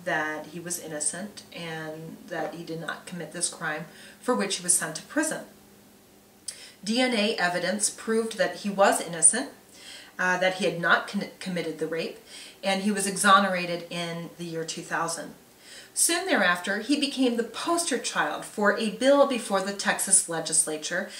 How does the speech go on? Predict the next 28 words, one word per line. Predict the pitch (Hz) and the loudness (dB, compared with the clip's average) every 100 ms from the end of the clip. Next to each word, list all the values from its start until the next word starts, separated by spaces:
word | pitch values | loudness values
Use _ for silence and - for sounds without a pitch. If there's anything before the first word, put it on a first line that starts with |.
| - - | -2 4
that | 240 | 6
would | 269 277 | 6 2
provide | 240 233 226 - - - | 4 6 6 2 -8 -12
compensation, | - 339 339 294 - - 220 - - - - _ | 0 4 4 4 4 4 2 0 -6 -12 -20 _
financial | - 277 302 302 208 | 0 4 6 4 0
compensation | - 175 160 160 - 151 - 156 | -4 -6 -6 -6 -4 -4 -6 -10
for | 156 165 | -8 -6
the | 160 | -4
wrongfully | 160 160 156 160 160 | -4 -4 -6 -6 -6
convicted. | 160 170 175 170 151 - - - - - - | -8 -8 -8 -6 -8 -10 -12 -18 -16 -10 2
Not | 240 254 | 8 10
only | 285 392 381 | 10 6 2
did | 220 - | 0 6
Robinson's | 196 196 202 202 180 | 6 6 4 2 4
story | - - 196 185 185 | 4 4 2 0 -2
help | - 226 220 - - | -6 -2 0 0 -6
pass | - 214 208 - | -2 4 4 4
this | 180 - | 0 -4
bill | - 165 147 147 | -4 -2 -2 -4
in | 165 165 | -8 -6
Texas | 175 165 - 151 160 | -4 -4 -2 -2 -2
in | |
two | - - | -6 -6
thousand | 165 160 156 151 | -4 -4 -6 -6
one, | 156 151 - - - - | -6 -6 -10 -14 -14 4
but | 226 | 4
Robinson | 202 240 294 294 262 220 | 8 8 8 8 4 2
himself, | 202 180 - 170 - - - | -2 -4 -2 0 0 -4 -8